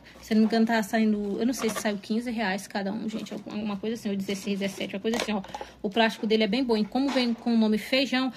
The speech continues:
fica muito prático, por, muito prático, porque colocando na geladeira, aí tem o nome feijão, eu sei que é feijão que vai ter aqui dentro,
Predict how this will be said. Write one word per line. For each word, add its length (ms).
fica 280
muito 220
prático, 480
por, 100
muito 320
prático, 440
porque 300
colocando 380
na 80
geladeira, 500
aí 220
tem 180
o 40
nome 180
feijão, 280
eu 60
sei 140
que 100
é 40
feijão 300
que 80
vai 120
ter 100
aqui 160
dentro, 360